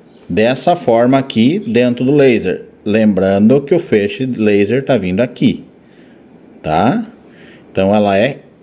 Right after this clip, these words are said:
convexa perante o feixe laser. Então o laser está vindo aqui, né?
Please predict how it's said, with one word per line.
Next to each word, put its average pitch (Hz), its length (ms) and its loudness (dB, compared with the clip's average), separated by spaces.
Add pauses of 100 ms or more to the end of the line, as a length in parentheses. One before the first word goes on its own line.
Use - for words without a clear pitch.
(120)
convexa 156 1080 0 (400)
perante 139 760 0
o 160 160 2
feixe 165 560 0
laser. 117 680 0 (400)
Então 92 360 -2 (420)
o 95 120 2
laser 98 520 2
está 113 240 -2
vindo 92 240 -4
aqui, 127 500 -2 (400)
né? 98 360 -6